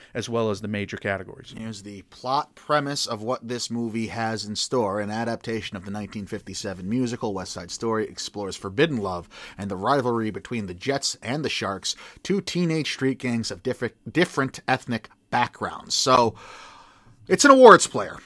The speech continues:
Speaker 2: Uh, we're gonna keep talking about the Oscars lens throughout. This is, uh, kind of a, the setting of the table. We talked about, we teased a little, I guess, what our expectations were. You got to this movie before I did. You saw it in theaters, and I think you went multiple times to theaters to watch it.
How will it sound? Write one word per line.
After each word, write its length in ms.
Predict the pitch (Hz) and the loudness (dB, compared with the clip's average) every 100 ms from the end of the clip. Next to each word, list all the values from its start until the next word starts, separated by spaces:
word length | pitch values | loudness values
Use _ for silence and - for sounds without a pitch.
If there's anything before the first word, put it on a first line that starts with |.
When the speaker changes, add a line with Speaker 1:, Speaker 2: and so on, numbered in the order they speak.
| - | -2
Speaker 2:
Uh, 320 | 117 117 113 120 | 2 4 4 2
we're 80 | 123 | 0
gonna 140 | 147 | 0
keep 180 | 190 175 | -2 2
talking 240 | 180 151 | 4 6
about 140 | 147 131 | 6 4
the 80 | 143 | 2
Oscars 400 | 131 117 135 113 | 2 0 -4 -4
lens 240 | 123 110 | -4 -4
throughout. 500 | 123 120 110 107 - | -4 0 0 0 -2
This 180 | 139 139 | -4 -2
is, 260 | 135 104 117 | -4 -6 -8
uh, 140 | 120 | -10
kind 260 | - 139 123 | -2 -2 0
of 80 | |
a, 60 | 107 | -4
the 180 | 101 110 | -6 -4
setting 320 | - 143 139 | 0 0 0
of 180 | 127 123 | -2 -2
the 80 | 120 | -4
table. 540 | 123 120 113 117 110 | -4 -2 0 -2 -2
We 120 | 110 | -8
talked 340 | - 160 170 156 | -2 0 0 0
about, 320 | 143 139 113 | 2 2 0
we 80 | 107 | -8
teased 340 | - 160 123 | -8 -6 -4
a 60 | 120 | -4
little, 180 | 110 | -4
I 80 | 110 | -4
guess, 240 | 104 107 - | -4 -6 -2
what 100 | 117 | -2
our 120 | 113 | -2
expectations 800 | 120 - 110 - 120 107 107 113 | -10 -8 -8 -4 -4 -4 -8 -4
were. 240 | 123 120 | 0 0
You 220 | 107 156 220 | 0 -2 -2
got 400 | 131 175 190 - | 10 12 12 6
to 80 | |
this 240 | 147 143 - | 0 0 0
movie 280 | 143 120 113 | 0 0 0
before 460 | 107 - 147 131 | -4 -4 -2 0
I 220 | 120 120 117 | 2 2 0
did. 340 | 120 113 104 | -4 -4 -4
You 120 | 98 | -4
saw 300 | - 160 160 | -2 2 2
it 100 | 156 | 2
in 80 | 127 | -2
theaters, 400 | - 123 123 110 | -6 -2 -2 -4
and 80 | 101 | -6
I 20 | |
think 140 | 175 | -6
you 80 | - | -4
went 160 | 110 104 | -6 -2
multiple 340 | 151 135 95 | -2 -2 -6
times 380 | - 156 151 113 | -4 -2 0 -2
to 100 | 95 | -8
theaters 320 | 107 95 95 - | -10 -8 -8 -6
to 120 | 147 | -4
watch 340 | 113 143 - | -2 -2 -4
it. 140 | 107 | -8